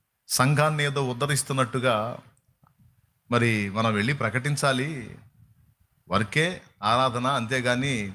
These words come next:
దేవుని సన్నిధిలో ఆరాధిస్తా కూర్చోకూడదు అని బోధించారు. అయితే ఇక్కడ రెండు జరగాలి, సువార్త ప్రకటన అనేది జరగాలి, and దేవుని సన్నిధిలో దేవుణ్ణి ఆరాధించటం అనేది కూడా జరగాలి.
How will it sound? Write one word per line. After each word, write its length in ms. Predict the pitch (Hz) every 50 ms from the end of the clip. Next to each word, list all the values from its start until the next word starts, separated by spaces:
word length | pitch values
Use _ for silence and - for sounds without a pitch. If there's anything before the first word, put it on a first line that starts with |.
| 95 - _ _ _ _ _ -
దేవుని 400 | 101 120 131 135 135 131 127 123
సన్నిధిలో 460 | 113 - 123 120 127 123 123 120 123
ఆరాధిస్తా 520 | 117 113 117 127 131 123 127 127 - - 123
కూర్చోకూడదు 880 | 117 - 131 123 - - 123 117 117 113 113 113 139 147 135 110 98 - - _ _ _ _ _ _ _ _ _ _ _ _ _ -
అని 200 | 120 127 139 135
బోధించారు. 680 | 110 101 110 123 123 123 123 117 - - 101 82 76 - - - _ _ _ _ _ _ _ _ _ _ _ _ _ _ _ _ _ _ _ _ -
అయితే 480 | 123 135 131 156 143 123 120 135 127
ఇక్కడ 200 | 123 - 139 123
రెండు 260 | 123 120 123 143 147 165
జరగాలి, 580 | 139 123 131 131 135 127 127 120 104 87 82 - - _ _ _ _ _ _ _ _ _ _ _ - _ _
సువార్త 480 | - - 123 131 143 151 151 - -
ప్రకటన 500 | 151 143 143 131 131 127 139 139 143 143
అనేది 380 | 143 143 139 139 139 135 131 127
జరగాలి, 580 | 110 127 123 131 131 131 131 131 131 143 160 - - - _ _ _ _ _ _ _ _ _ _ _ _ _ _ _ _ -
and 120 | 139 139 120
దేవుని 340 | 101 120 131 147 151 151
సన్నిధిలో 440 | 143 - 143 143 143 143 135 139 143
దేవుణ్ణి 400 | 131 104 127 131 139 139 135 135
ఆరాధించటం 640 | 123 120 123 127 139 139 131 139 139 127 160 - 135
అనేది 280 | 131 127 127 127 117 123
కూడా 220 | 117 120 120 131
జరగాలి. 520 | 123 107 117 110 113 101 98 80 71 69